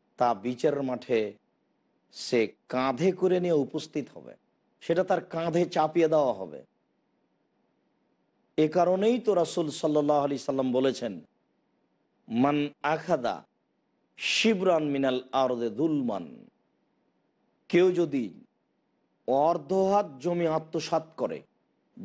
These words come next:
জোর করে কারো বা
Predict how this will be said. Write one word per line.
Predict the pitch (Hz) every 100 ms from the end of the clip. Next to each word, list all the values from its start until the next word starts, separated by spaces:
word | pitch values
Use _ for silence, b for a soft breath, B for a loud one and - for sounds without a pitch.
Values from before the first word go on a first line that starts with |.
| 104
জোর | 147 214 226
করে | - 226 131
কারো | - 131 117 127 214 _ _ _ _ _ _ -
বা | 113 160 175 98